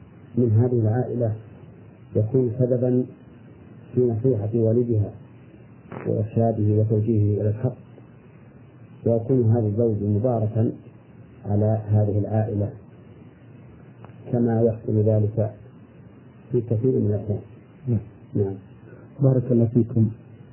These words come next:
Speaker 2: السائلة نون سا تقول: فضيلة الشيخ،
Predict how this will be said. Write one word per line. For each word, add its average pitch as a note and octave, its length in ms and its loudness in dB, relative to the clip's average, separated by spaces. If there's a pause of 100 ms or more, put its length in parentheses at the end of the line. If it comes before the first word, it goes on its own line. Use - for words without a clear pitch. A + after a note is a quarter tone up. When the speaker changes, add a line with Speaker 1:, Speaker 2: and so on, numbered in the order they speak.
(1400)
Speaker 2:
السائلة C#3 720 4 (360)
نون C3+ 380 6 (120)
سا C3+ 380 6
تقول: B2 360 2 (100)
فضيلة A#2 300 4 (100)
الشيخ، A2 300 0